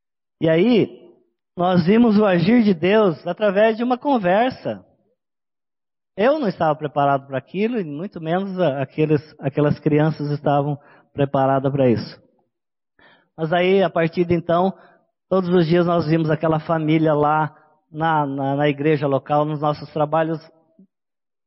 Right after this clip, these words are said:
felizes e livres, porque estava sobre ela um jugo de pessoas, sabe, que usadas pelo,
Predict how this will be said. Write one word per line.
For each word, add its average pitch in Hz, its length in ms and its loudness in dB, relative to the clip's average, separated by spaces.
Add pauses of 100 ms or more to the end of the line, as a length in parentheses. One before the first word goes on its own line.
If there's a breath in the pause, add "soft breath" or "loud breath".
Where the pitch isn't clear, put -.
(160)
felizes 196 600 2
e 202 180 4
livres, 170 640 2 (1200)
porque 156 580 0 (280)
estava 170 440 -4
sobre 180 300 0
ela 185 380 0 (180)
um 175 180 2
jugo 220 560 0
de 175 160 -6
pessoas, 160 680 0 (1500 soft breath)
sabe, 139 360 -2 (480)
que 160 480 0
usadas 160 460 -2 (340)
pelo, 185 420 0